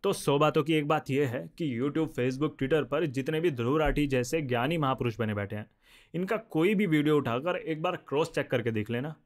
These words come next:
तुम्हें पता चल जाएगा कि ये कितने बड़े दगड़ दल्ले हैं, जिनका काम सिर्फ हिंदू विरोधी एजेंडा चलाना है।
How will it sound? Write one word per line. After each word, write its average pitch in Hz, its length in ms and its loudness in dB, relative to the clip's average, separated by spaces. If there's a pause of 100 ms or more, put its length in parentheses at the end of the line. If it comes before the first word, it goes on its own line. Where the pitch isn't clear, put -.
(240)
तुम्हें 147 200 0
पता 139 340 -2
चल 110 280 -4
जाएगा 104 360 -6 (120)
कि 135 100 -10
ये 160 280 -4
कितने 135 320 -2
बड़े 120 260 -2
दगड़ 107 360 -4
दल्ले 104 280 -2
हैं, 123 160 -6 (340)
जिनका 127 400 -2
काम 127 400 -4
सिर्फ 156 360 -2
हिंदू 123 480 -2
विरोधी 113 520 -2
एजेंडा 110 360 -2
चलाना 98 380 -6
है। 110 100 -16